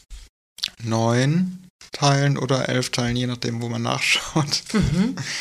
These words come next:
Speaker 1: Ähm, und ich hab nur drei ausgewählt. Also drei Teile ausgewählt.
Speaker 2: Arg?
Speaker 1: Ja.
Speaker 2: Ja, das andere mit K hab ich vergessen.
Speaker 1: <laughs> Ja, K einfach, also
Speaker 2: K.
Speaker 1: K A.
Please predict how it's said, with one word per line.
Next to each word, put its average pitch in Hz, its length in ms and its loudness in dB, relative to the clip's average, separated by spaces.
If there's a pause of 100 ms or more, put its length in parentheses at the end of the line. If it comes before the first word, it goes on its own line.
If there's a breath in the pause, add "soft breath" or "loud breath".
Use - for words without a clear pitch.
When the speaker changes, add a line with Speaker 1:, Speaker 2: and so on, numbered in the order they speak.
(720 loud breath)
Speaker 1:
Ähm, 120 560 2 (800)
und 123 200 0
ich 113 80 -2
hab - 160 -2
nur 120 80 0
drei 120 260 -2
ausgewählt. - 460 -6 (960)
Also - 160 2
drei 123 180 2
Teile 120 380 -4
ausgewählt. 113 400 -6 (260)
Speaker 2:
Arg? 180 480 2 (1400)
Speaker 1:
Ja. 123 340 2 (1800 loud breath)
Speaker 2:
Ja, 185 60 0 (100)
das 165 100 0
andere 170 260 0
mit - 80 -4
K - 200 -4
hab 180 100 4
ich 185 80 -4
vergessen. 190 480 -8 (120)
Speaker 1:
<laughs> - 140 -16
Ja, 123 200 -2
K 175 560 0
einfach, 185 320 0
also 127 160 -2
Speaker 2:
K. 180 80 2
Speaker 1:
K 135 120 6
A. 160 460 4